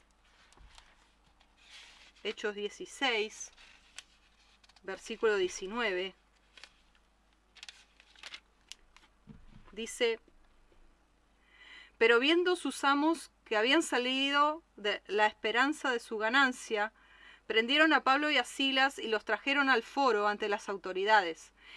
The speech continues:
Y presentándolos a los magistrados dijeron, 'Estos hombres, siendo judíos, alborotan nuestra ciudad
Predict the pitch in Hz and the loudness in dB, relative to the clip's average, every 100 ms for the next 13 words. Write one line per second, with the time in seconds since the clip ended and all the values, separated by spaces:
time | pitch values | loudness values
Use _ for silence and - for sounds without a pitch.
0 | - - 240 233 - 240 285 339 330 294 | -16 -8 -2 -2 -2 0 2 4 6 6
1 | 277 233 226 220 208 - 262 269 254 233 | 4 0 0 -2 -6 -2 6 6 6 0
2 | - 226 226 214 269 - 277 - 302 311 | -2 -2 -2 -2 -4 -4 -6 0 0 2
3 | 320 311 - - - - - 277 285 311 | 0 0 -8 -20 -20 -16 -2 0 2 -2
4 | 262 247 277 294 - 226 214 233 269 262 | -4 -2 0 0 0 0 2 0 2 0
5 | 240 226 - 190 - 175 196 | 0 -6 -8 -10 -6 0 0